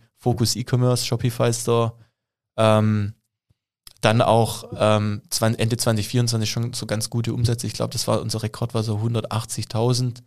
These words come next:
monatlich. Ähm, Ende zwanzig vierundzwanzig, Anfang zwanzig fünfundzwanzig dann Start mit Judith, äh, Williams und der Good Brands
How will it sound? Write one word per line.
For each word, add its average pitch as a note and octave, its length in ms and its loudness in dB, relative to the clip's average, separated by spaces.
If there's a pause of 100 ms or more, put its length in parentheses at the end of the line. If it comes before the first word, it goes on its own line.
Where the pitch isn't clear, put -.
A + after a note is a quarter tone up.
(260)
monatlich. C3+ 720 2 (680)
Ähm, A#2 240 4
Ende A#2+ 220 2
zwanzig A#2 360 0
vierundzwanzig, A#2+ 600 -2
Anfang A#2 260 2
zwanzig A2 260 2
fünfundzwanzig A#2+ 560 0
dann A2 140 0
Start A#2 260 0
mit A2+ 160 -2
Judith, C3+ 480 0
äh, A#2 160 2
Williams C3 560 2
und A2+ 100 -6
der G#2+ 100 2
Good B2+ 200 -2
Brands C3 440 0